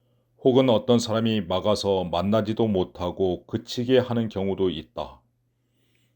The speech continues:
그러나 사람이 도와주거나 방해하는 것은 실로 사람이 하는 것이 아니라 하늘이 그렇게 하도록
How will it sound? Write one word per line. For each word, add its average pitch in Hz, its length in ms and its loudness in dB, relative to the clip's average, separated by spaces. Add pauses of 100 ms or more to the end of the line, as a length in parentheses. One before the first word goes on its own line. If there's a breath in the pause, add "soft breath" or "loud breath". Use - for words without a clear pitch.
(320)
그러나 107 480 6
사람이 107 560 -2
도와주거나 101 680 0
방해하는 98 440 -2
것은 90 460 -4 (640)
실로 104 500 2
사람이 101 460 -2
하는 107 280 -4
것이 104 300 -2
아니라 95 540 -2 (440)
하늘이 131 540 0
그렇게 135 360 0
하도록 123 520 0